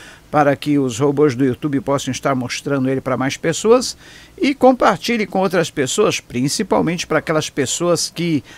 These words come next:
a quem interessa mais este vídeo, ok? Vamos lá. Os chamados ou as chamadas testemunhas de Jeová, que eu preferia chamá-los de seguidores de Charles Taze Russell,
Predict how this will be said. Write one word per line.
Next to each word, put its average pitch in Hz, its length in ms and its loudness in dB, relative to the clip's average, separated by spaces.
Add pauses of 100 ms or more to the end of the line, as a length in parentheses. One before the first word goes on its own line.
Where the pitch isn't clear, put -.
(120)
a 139 120 0
quem 208 180 0
interessa 160 640 4
mais 135 640 -2
este 156 420 -4
vídeo, 110 720 -6
ok? 165 520 0 (280)
Vamos 220 280 4
lá. 98 180 0 (600)
Os 320 260 6
chamados 214 600 4
ou 165 100 6
as 175 140 4
chamadas 165 560 2
testemunhas 156 760 0
de 123 200 -2
Jeová, 139 520 2 (400)
que 175 80 2
eu 165 60 4
preferia 185 500 4
chamá-los 156 640 2
de 127 200 -2
seguidores 170 880 2
de 135 160 0
Charles 156 640 0
Taze 143 380 0
Russell, 143 580 0